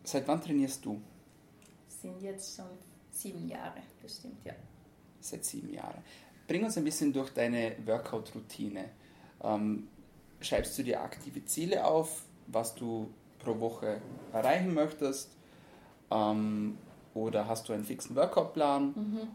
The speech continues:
Speaker 1: Oder, äh, hast du genau an den Tagen, wo du sagst, „Okay, ich trainiere jetzt meine Beine, ich trainiere jetzt, äh, Oberkörper“, wie auch
Speaker 2: Ja.
Speaker 1: immer?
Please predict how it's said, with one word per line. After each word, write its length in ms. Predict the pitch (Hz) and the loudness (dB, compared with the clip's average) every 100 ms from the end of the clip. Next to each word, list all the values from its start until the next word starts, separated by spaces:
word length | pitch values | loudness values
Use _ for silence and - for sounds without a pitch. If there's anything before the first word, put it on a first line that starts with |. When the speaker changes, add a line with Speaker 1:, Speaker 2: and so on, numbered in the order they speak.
| - - | -10 -2
Speaker 1:
Oder, 1040 | 117 113 107 107 - - - 117 104 - | 0 2 4 4 2 -2 -6 -8 -8 -8
äh, 60 | - | -4
hast 200 | 110 - | -4 -2
du 140 | 117 110 | -6 -4
genau 280 | 120 107 104 | 0 2 2
an 100 | 107 | 2
den 100 | 104 | 0
Tagen, 320 | 110 107 110 | 2 2 0
wo 40 | |
du 60 | 107 | -2
sagst, 320 | 107 107 - | -2 -2 -4
„Okay, 160 | - 113 | -6 -6
ich 160 | 113 | -6
trainiere 280 | 113 110 107 | -6 -4 -4
jetzt 120 | 107 | -4
meine 160 | 107 107 | -4 -2
Beine, 320 | 131 143 139 | 2 4 4
ich 140 | 117 - | 2 -2
trainiere 320 | 117 110 107 | -6 -2 -4
jetzt, 240 | 104 - - - - - | -4 -10 -16 -20 -20 -6
äh, 60 | - | 0
Oberkörper“, 880 | - 143 - 131 117 - 113 113 113 117 | 2 4 4 4 4 6 6 6 2 -2
wie 120 | 113 | -2
auch 80 | 98 | 2
Speaker 2:
Ja. 160 | 135 | 4
Speaker 1:
immer? 200 | 160 165 | 4 2